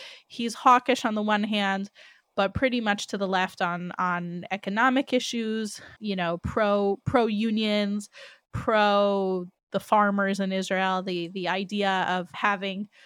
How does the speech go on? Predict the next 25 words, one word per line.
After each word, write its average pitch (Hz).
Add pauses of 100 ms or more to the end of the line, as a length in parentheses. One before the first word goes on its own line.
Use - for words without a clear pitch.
(200)
what 202
they 196
call 196
Hebrew 233
labor, 190
which 220
means, 196
like, 180
having 202
agriculture 196
in 196
Israel, 185
even 185
though 175
we're 170
a 175
very 170
small 180
country 170
without 175
the -
best 165
climate 185
for 180
it. 175